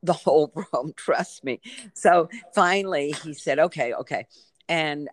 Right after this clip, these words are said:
uh, so it was installed, and he was very proud and loved it. Um, and we had it for seventeen years. Um,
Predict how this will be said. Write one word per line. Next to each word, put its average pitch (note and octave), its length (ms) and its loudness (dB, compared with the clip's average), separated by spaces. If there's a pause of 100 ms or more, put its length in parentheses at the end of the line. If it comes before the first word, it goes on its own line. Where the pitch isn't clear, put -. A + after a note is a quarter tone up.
uh, C3+ 280 -6 (380)
so E3 300 -4
it D3 120 -6
was D3+ 140 -10
installed, A#2 680 -4 (100)
and B2 400 -6
he - 180 -14
was A#2 240 -10 (220)
very A#2 220 2
proud G#2+ 420 0
and A2 120 -6
loved A#2 380 0
it. G#2+ 180 -6 (380)
Um, C3 380 -2 (340)
and D#3+ 420 -4 (100)
we E3+ 220 -2
had E3 280 -6
it F3 140 -4
for - 220 -6
seventeen C#3 680 -6
years. A#2 500 -4 (400)
Um, C3+ 460 -2